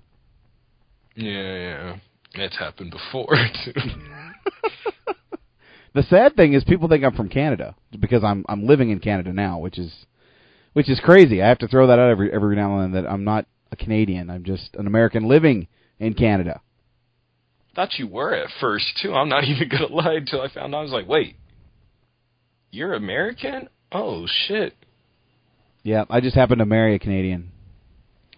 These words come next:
Speaker 1: Yeah.
Speaker 2: I know, it happens to the best of us. I don't know.
Speaker 1: Mm-hmm. <laughs>
Speaker 2: Well, I mean, you got anything else on your mind as far as, uh, N X T or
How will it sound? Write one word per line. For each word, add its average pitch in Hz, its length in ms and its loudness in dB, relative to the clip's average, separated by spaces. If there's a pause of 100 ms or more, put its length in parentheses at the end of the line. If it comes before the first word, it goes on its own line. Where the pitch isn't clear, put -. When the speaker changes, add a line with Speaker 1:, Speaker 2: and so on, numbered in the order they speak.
(360)
Speaker 1:
Yeah. 104 600 -4 (1120)
Speaker 2:
I 113 140 -6
know, 113 100 2
it 107 60 2
happens 120 260 2
to 104 80 0
the 104 60 2
best 92 260 2
of 82 80 -6
us. 87 140 -4
I 90 80 -8
don't 92 120 -10
know. 90 160 -12 (1160)
Speaker 1:
Mm-hmm. - 880 -8
<laughs> - 40 -14 (2000)
Speaker 2:
Well, 117 260 2
I 139 80 2
mean, 139 300 2
you 127 140 0
got 139 80 4
anything 135 280 2
else 135 200 2
on 151 100 2
your 147 80 0
mind 151 300 0
as 120 120 2
far 131 280 4
as, 110 200 -2
uh, 101 400 2
N 120 120 0
X 127 200 0
T 139 300 2
or 98 300 2